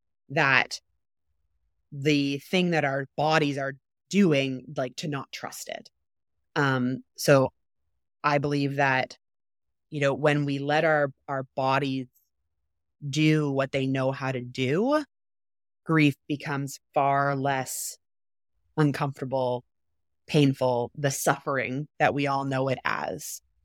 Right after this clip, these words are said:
um, if we just let our bodies do what they inherently know how to do. Um, but on top of that, and my last point in my philosophy is that,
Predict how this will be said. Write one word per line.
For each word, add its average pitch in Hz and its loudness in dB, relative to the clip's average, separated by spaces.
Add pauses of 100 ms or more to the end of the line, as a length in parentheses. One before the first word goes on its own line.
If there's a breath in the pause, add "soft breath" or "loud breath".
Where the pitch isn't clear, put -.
(140)
um, 127 2
if - -8
we 135 -6
just 131 -6
let 131 0
our 131 -4
bodies 123 -2
do 131 -4
what 127 -6
they 117 -2
inherently 135 -4
know 127 -6
how 123 -6
to 110 -6
do. 123 -6 (680)
Um, 135 0 (220)
but 170 4 (680)
on 143 2
top 147 -6
of 139 -4
that, 123 -4 (100)
and 143 -6
my 131 -4
last 135 2
point 131 -4
in 127 -6
my 127 -2
philosophy 131 -4
is 135 -4
that, 131 2